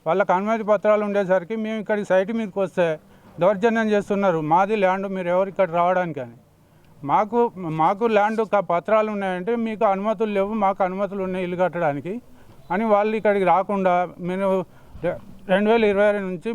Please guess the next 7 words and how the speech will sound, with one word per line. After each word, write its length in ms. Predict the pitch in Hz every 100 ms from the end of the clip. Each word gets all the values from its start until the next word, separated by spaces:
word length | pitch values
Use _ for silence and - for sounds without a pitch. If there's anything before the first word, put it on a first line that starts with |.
| 208
మొన్న 160 | 196 202 170
మార్చి 340 | 190 185 226 233 220 -
పదిహేడు 360 | 170 185 208 202 190
వరకు 300 | 190 240 233 233 - - - -
పిటిషన్లు 440 | 170 202 233 214 214
ఇచ్చినాం. 260 | 202 185 139 180
మేము 160 | 208